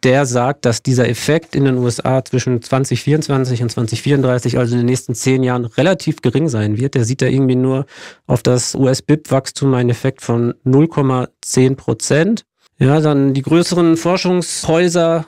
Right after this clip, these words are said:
Goldman Sachs, P W C, McKinsey sind da ein bisschen optimistischer. Also die sehen da auch bis eins Komma neun Prozent bip-Wachstum durch die K-I-Effekte. Ja, wird sich zeigen. Jetzt haben die ganzen Unternehmen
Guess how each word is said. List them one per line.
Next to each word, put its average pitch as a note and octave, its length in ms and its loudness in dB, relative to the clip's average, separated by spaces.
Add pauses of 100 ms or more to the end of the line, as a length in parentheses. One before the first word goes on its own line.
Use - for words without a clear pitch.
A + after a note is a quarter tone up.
Goldman C#3+ 300 0
Sachs, - 580 -2
P C#3+ 180 0
W C3 80 0
C, D3 240 2
McKinsey C#3+ 480 0
sind C3 160 0
da B2+ 60 0
ein B2 60 0
bisschen B2+ 240 -4
optimistischer. B2+ 640 -2
Also A#2+ 180 0
die A#2 140 0
sehen A#2+ 280 -2
da A2+ 100 -2
auch A#2 180 -4
bis - 280 -4
eins A#2 220 -4
Komma A#2+ 220 0
neun B2 480 0
Prozent B2 480 -2
bip-Wachstum B2+ 1040 0
durch B2 340 0
die A#2+ 140 -8
K-I-Effekte. C#3 920 0 (500)
Ja, C3+ 120 2
wird F3+ 120 2
sich C#3+ 140 0
zeigen. E3 380 2
Jetzt A#2+ 160 -2
haben D#3+ 160 2
die E3 60 0
ganzen D#3+ 260 0
Unternehmen D3+ 560 0